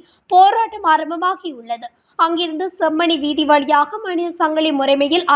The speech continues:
ஐநா வதிவிட பிரதிநிதியின் பணிமனை வரையில் போராட்டம் நடைபெறும். அங்கு போராட்டக்காரர்களால் மனு கையளிக்கப்படும். இதனிடையே மனித சங்கிலி பேரணி நீளும் வழியில் தியாகி திலீபனின் நினைவிடத்தில் சுடரேற்றி அஞ்சலியும் செலுத்தப்படும்.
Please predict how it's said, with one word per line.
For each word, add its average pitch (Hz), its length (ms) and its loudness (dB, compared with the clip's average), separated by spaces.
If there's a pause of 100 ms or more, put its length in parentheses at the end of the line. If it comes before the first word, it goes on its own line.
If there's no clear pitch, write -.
ஐநா 311 220 0 (100)
வதிவிட 269 320 -4 (100)
பிரதிநிதியின் 285 720 -2 (320)
பணிமனை 392 600 0
வரையில் 330 500 0
போராட்டம் 339 640 2
நடைபெறும். 320 500 -8 (300)
அங்கு 330 240 2 (100)
போராட்டக்காரர்களால் 311 1000 0 (100)
மனு 302 260 0
கையளிக்கப்படும். 254 760 -4 (380)
இதனிடையே 311 440 2 (120)
மனித 302 240 0 (120)
சங்கிலி 302 400 -2
பேரணி 285 420 0
நீளும் 285 320 4
வழியில் 294 380 0 (280)
தியாகி 381 520 4
திலீபனின் 339 580 -2
நினைவிடத்தில் 330 640 0 (340)
சுடரேற்றி 381 600 2 (160)
அஞ்சலியும் 330 560 0
செலுத்தப்படும். 247 580 -4